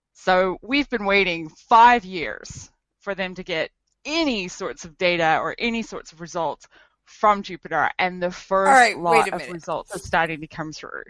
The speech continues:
Speaker 2: Okay, scientists must be really patient people. Five years? I know people that can't wait five
Speaker 1: <laughs>
Speaker 2: minutes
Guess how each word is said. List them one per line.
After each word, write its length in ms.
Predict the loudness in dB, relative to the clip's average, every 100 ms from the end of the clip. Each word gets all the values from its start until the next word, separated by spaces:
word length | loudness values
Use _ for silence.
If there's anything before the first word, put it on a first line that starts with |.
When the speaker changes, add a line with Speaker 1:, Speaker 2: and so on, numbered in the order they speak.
| _ _ _
Speaker 2:
Okay, 320 | -4 -2 -2 0
scientists 600 | 2 4 2 0 -2 -2
must 200 | -2 -4
be 100 | -6
really 240 | -4 -2
patient 400 | -2 -2 -4 -6
people. 360 | -10 -12 -12 -18 _ -20 _ -8 2
Five 320 | 4 4 2
years? 400 | 0 0 0 -2 -2 -2 -4
I 80 | -4
know 120 | -4
people 300 | -2 -4 -2
that 140 | -6 -8
can't 260 | -8 -6
wait 300 | -4 -4 -4 -10 _ _ _
five 560 | -4 4 4 4 2 0 -2
Speaker 1:
<laughs> 200 | -10 -4
Speaker 2:
minutes 520 | 2 4 4 2 0